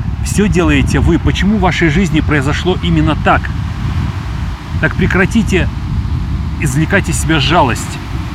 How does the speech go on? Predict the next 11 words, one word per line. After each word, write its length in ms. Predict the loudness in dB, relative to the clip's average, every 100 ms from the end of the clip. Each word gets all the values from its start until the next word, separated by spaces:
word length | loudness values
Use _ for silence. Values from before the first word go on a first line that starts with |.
| -8 -8 -6
извлекайте 500 | -2 0 2 0 0
из 80 | -2
себя 220 | -2 0
любовь. 380 | 2 2 2 0 -2 -10 -12 -12 -12 -12 -12 -12 -10 -8 -6 -6 -6 -8 -8 -10 -8
И 340 | -2 2 2 2 -2 -8 -8 -10 -2
этим 300 | 0 2 2
вы 100 | 2
сделаете 500 | 2 2 4 2 2
намного, 840 | 2 4 4 4 4 2 2 0
намного 680 | 2 2 2 2 2 0 -2 -2 -2 0
больше, 480 | 2 0 -2 -2